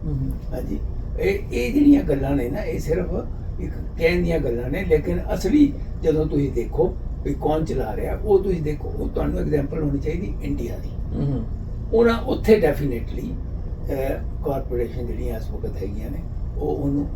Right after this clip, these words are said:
Speaker 2: ਚਲਾ ਰਹੀਆਂ ਨੇ। ਔਰ ਉਮੀਦ ਕਰਦੇ ਹਾਂ ਕਿ ਆਉਣ ਵਾਲੇ ਟਾਈਮ ਦੇ ਵਿੱਚ, ਅਹ, ਟਰੰਪ ਦੀ ਜਿਹੜੀ,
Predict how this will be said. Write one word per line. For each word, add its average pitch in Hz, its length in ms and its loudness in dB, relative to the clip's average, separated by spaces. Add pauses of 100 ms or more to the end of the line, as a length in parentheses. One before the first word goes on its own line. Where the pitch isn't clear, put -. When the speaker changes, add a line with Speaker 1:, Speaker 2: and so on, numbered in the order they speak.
(100)
Speaker 2:
ਚਲਾ 117 280 -2
ਰਹੀਆਂ - 320 -4
ਨੇ। 117 160 -4 (400)
ਔਰ 139 160 -2
ਉਮੀਦ 147 480 2
ਕਰਦੇ 123 340 -2
ਹਾਂ 151 120 0
ਕਿ 160 140 0
ਆਉਣ 143 140 2
ਵਾਲੇ 139 200 2
ਟਾਈਮ - 320 -2
ਦੇ 117 100 -4
ਵਿੱਚ, 120 340 -4
ਅਹ, - 880 -4 (200)
ਟਰੰਪ 160 320 2
ਦੀ 156 180 -2
ਜਿਹੜੀ, 139 460 0